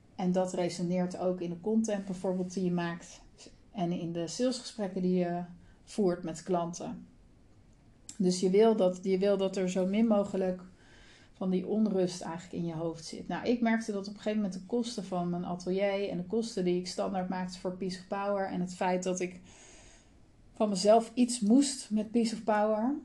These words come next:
omdat ik het toch ook niet zomaar een beetje kon laten gaan. Weet je, de afgelopen maanden heb ik eigenlijk bijna geen tijd gestoken in Peace of Power. Ik heb, ben maanden niet zichtbaar geweest op social media. En omdat ik,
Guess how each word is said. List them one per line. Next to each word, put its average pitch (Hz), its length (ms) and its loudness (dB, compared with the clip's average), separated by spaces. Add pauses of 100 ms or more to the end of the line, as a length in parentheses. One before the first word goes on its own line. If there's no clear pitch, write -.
(420)
omdat 185 260 0
ik 180 60 -6
het 180 120 -6
toch - 240 -10
ook 202 160 0
niet 190 200 -2
zomaar 190 360 -2
een 180 60 -4
beetje 175 240 -2
kon 185 100 -2
laten 175 260 -2
gaan. 220 200 2
Weet 226 120 4
je, 226 60 2
de - 60 2
afgelopen 196 640 2
maanden 196 460 2
heb 185 140 0
ik 180 100 -6
eigenlijk 202 580 -2
bijna 214 420 2
geen 185 560 -2 (120)
tijd 190 300 -2
gestoken 190 500 -4
in 196 120 -8
Peace 196 240 -6
of - 80 -20
Power. 185 300 -2
Ik 180 60 -4
heb, - 220 -6 (640)
ben 147 400 -6
maanden 170 500 -2
niet 165 220 -6
zichtbaar 180 380 -4
geweest 170 360 -4
op 175 100 -12
social 175 400 -4
media. 180 580 -2 (560)
En 185 160 2
omdat 180 320 4
ik, 185 300 -4